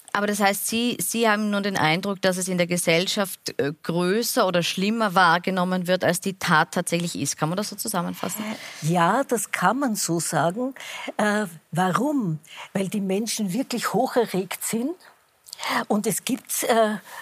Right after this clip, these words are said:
Speaker 2: Hedwig Wölfe wird mir da sicher zustimmen, ja in der Psychotherapie das sogenannte Dramadreieck. Der Täter, das Opfer und der Retter.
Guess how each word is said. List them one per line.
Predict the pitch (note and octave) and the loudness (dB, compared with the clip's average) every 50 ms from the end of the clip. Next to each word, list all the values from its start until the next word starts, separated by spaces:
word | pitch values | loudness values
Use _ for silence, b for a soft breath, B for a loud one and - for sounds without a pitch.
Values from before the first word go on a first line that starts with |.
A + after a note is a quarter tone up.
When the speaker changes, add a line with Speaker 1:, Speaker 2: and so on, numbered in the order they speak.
| B B - F#3 | B B -2 0
Speaker 2:
Hedwig | D3 G3+ G#3+ - A3+ F3 - | 0 0 0 -2 -4 -2 0
Wölfe | F3+ F3+ F3+ E3 - A3+ G#3 | 0 0 0 0 -2 -2 0
wird | F3+ G#3+ G#3 - | 0 0 0 0
mir | G3+ G3 F#3+ | -2 -2 0
da | - F3+ | 0 0
sicher | - - - F#3 - G3 F#3 | 0 0 -2 0 0 -2 -2
zustimmen, | - - G#3+ G3+ - - - A3 A3 A#3+ B3+ C4 B3+ B B B B B B | -2 -2 -2 -2 -2 -2 -2 0 0 2 2 0 0 B B B B B B
ja | - F#3 A#3+ | 4 4 6
in | D4 A3+ F3+ F#3 | 6 4 2 0
der | G#3+ G3 | 0 -2
Psychotherapie | - - - G3 G3 - A#3+ A3+ - G3+ G3+ F#3+ G#3 G3 - G#3 G3 | -2 -4 -4 -2 -2 -2 -2 -2 0 -2 0 0 -2 -2 -2 -4 -2
das | - G3+ G3 - | -2 -2 -2 -2
sogenannte | - F3 - G3+ F#3+ F3+ F#3 F#3 - G3+ | -2 -2 -2 0 0 0 0 0 -2 -4
Dramadreieck. | F#3 - F#3 F3 F3 F3+ F#3 F3+ E3+ - - D#3 - D#3+ D#3+ C#3+ - - - _ - - - - B B B B B B B B B - | -4 0 0 2 2 2 2 0 0 -2 -2 -2 -2 -2 -2 -2 -2 -4 -6 _ -8 -8 -8 -12 B B B B B B B B B -4
Der | - E3+ D#3+ - | -2 -2 -2 -2
Täter, | - F#3 A#3+ B3 - - C4 | 0 0 0 0 2 0 2
das | - - G3 F3 - - - | 2 4 2 0 0 0 0
Opfer | F3+ E3+ - - - - B3 A#3+ A#3+ G3+ - | -2 -2 -2 -2 2 4 4 4 4 4 2
und | G#3+ F3+ - - | 0 0 2 0
der | G#3+ F#3+ E3 | 0 0 2
Retter. | F#3+ G3+ - - - - E3+ - E3 | 0 -2 -2 -2 0 0 0 0 0